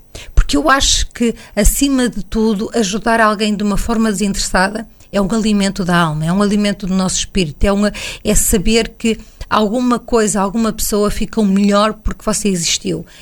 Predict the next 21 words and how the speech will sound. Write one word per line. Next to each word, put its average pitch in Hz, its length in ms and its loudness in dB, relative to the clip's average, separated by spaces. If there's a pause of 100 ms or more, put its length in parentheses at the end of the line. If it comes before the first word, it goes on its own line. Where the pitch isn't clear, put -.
E - 60 -6
eu - 100 0
acho - 380 -4
que 339 80 -6
isto - 300 -2
muda 220 340 0
completamente 185 680 0
a 185 40 0
vida. 175 300 0 (360)
Isto 262 200 0
para 262 140 2
mim 262 220 2
é 262 60 0
o - 20 0
meu, 254 300 0
é 254 140 2
o, 240 140 -4 (280)
é 269 120 2
um 277 100 2
bocadinho 262 580 0 (300)
aquilo 262 600 0